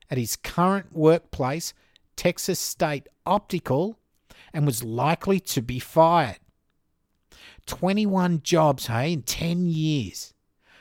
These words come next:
I mean, how do these people survive in the real world? Investigators find that his car was also about to be repossessed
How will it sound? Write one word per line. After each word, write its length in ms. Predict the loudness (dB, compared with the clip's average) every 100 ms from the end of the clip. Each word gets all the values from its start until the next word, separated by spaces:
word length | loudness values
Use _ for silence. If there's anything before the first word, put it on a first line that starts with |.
| _ _ -10
I 60 |
mean, 100 | -8
how 300 | -6 -2 0
do 80 | 2
these 260 | 2 0 0
people 380 | -2 -2 -2 -4
survive 800 | -2 -2 0 0 0 -2 -4 -6
in 140 | -4 -4
the 80 | -2
real 380 | 2 4 4
world? 540 | 4 2 2 2 -4 _ _ _ _ _ _ _ _ _ _ _ _ _ _ -20 -14 -6
Investigators 880 | -2 0 -2 -2 -4 -2 -2 -6 -8
find 540 | -2 -2 -2 -8 -10 _ _ -6
that 140 | -4
his 180 | -2 -4
car 600 | -6 -2 0 0 -2 -8 _ -4
was 180 | -4 -4 0
also 500 | 2 2 2 2 2
about 340 | 2 0 0
to 80 | -4
be 300 | -2 2 2
repossessed 1080 | 0 0 2 2 2 2 2 0 0 -6